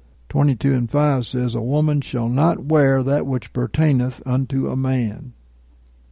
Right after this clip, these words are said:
neither shall a man put on a woman's garment."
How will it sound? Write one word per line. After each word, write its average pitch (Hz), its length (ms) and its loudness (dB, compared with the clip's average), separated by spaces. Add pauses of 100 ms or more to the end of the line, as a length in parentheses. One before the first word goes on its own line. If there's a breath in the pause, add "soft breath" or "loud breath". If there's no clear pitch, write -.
(460 loud breath)
neither 131 240 2
shall 131 280 0
a 127 60 2
man 139 460 2
put 131 200 -2
on 131 280 0
a 120 120 -2
woman's 127 460 0
garment." 131 600 0